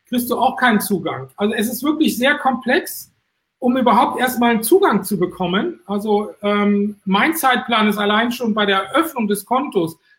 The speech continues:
ziemlich nach hinten gerutscht und da mussten wir echt Gas geben und da wieder ein bisschen was aufzuholen. Ähm, und, äh, dementsprechend nützt dir das nichts, wenn du jetzt im,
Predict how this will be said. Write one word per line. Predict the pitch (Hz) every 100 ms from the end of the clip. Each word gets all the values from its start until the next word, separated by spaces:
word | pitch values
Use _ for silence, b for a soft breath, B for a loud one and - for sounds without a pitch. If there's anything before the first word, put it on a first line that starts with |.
| -
ziemlich | 247 247 220
nach | 202 190
hinten | 277 - 202 190
gerutscht | 175 165 277 - 220
und |
da | 196
mussten | 202 214 -
wir | 202 202
echt | 214 -
Gas | 196 220
geben | 226 214
und | 202
da | 190
wieder | 196
ein | 190
bisschen | 190 196
was | 185 185
aufzuholen. | - - - 151 160 202 b b - - _ -
Ähm, | 202 202 208 208 -
und, | 220 226 220 196
äh, | 214 208
dementsprechend | 196 254 254 247 - 240 - 247 240 - _ _ - - _ - - _ _ _ _ _ _
nützt | - 240 - -
dir | 311
das | 240 -
nichts, | 262 330 -
wenn | 240 240
du |
jetzt | 233 220 214
im, | 214